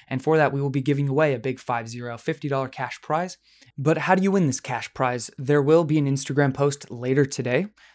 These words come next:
that will outline those instructions, but just to give you a brief outline here, very simple, very simple. Again, there will be an Instagram post this evening that you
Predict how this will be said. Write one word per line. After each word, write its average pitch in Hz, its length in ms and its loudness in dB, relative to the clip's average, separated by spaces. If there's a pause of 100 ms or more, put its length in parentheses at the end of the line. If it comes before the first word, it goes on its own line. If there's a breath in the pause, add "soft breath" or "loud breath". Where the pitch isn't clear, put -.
(100)
that 135 180 0
will 131 80 0
outline 135 480 0
those 143 260 2
instructions, 147 760 0
but 123 120 -8
just 131 200 -6
to 151 40 -2
give 135 120 -2
you 127 60 0
a 113 40 -10
brief 131 300 -2
outline 117 320 -6
here, 143 340 -6 (300 soft breath)
very 143 180 4
simple, 160 500 -2 (720 soft breath)
very 156 320 2
simple. 135 380 0
Again, 139 240 0
there 135 80 0
will 135 80 0
be 127 140 -6
an - 60 -10
Instagram 135 460 0
post 143 460 -2
this 135 680 -4
evening 165 420 -2 (440 loud breath)
that 131 540 0
you 147 480 -4